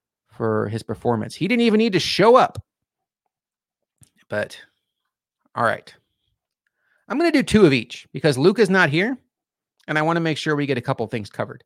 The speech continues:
Game ball. First game ball I'm gonna give is to Dalton Kincaid. He had a very strong game. He had eight receptions on eight targets, and that feels right. It felt like every time Josh Allen threw him the ball, he caught it. He was open a lot. It felt like he was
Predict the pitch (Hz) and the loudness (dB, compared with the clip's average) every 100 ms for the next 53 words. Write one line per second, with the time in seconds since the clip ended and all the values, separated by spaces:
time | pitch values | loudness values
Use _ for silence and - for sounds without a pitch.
0 | _ _ _ _ _ _ _ _ - 240 | _ _ _ _ _ _ _ _ -2 2
1 | 247 147 101 - 262 302 269 254 240 233 | 4 2 0 0 0 2 0 2 4 4
2 | 214 196 185 208 185 165 165 - 170 156 | 2 2 2 2 0 -2 -2 0 2 4
3 | 160 170 156 156 131 135 107 104 117 143 | 4 2 -4 -4 -4 -4 -4 -4 -4 0
4 | 156 147 143 120 135 147 - 160 131 117 | 2 4 2 2 2 0 -2 -2 0 0
5 | 139 170 175 - _ _ _ _ - 143 | -2 -2 -2 -8 _ _ _ _ -8 -4
6 | 147 127 117 113 113 - 196 190 185 196 | 0 2 2 -2 -4 0 0 0 -2 0
7 | 170 - 151 127 127 156 - 143 131 131 | 0 0 -2 -4 -4 -6 -2 0 0 0
8 | 131 - 127 127 175 - 180 170 120 123 | -4 -6 -8 -2 -2 0 2 2 2 -2
9 | 107 98 147 131 143 165 165 143 143 147 | -2 0 2 2 0 -2 -2 0 2 2
10 | 160 147 139 123 147 135 127 135 113 - | 2 0 -2 -2 -4 0 2 2 2 0
11 | 151 151 151 120 117 - 165 170 165 147 | 4 4 4 -2 -8 -2 0 0 0 -2
12 | 143 139 131 - 147 135 131 - 135 123 | 2 0 0 -4 -2 0 -4 -4 -6 -4
13 | 120 113 | -4 -4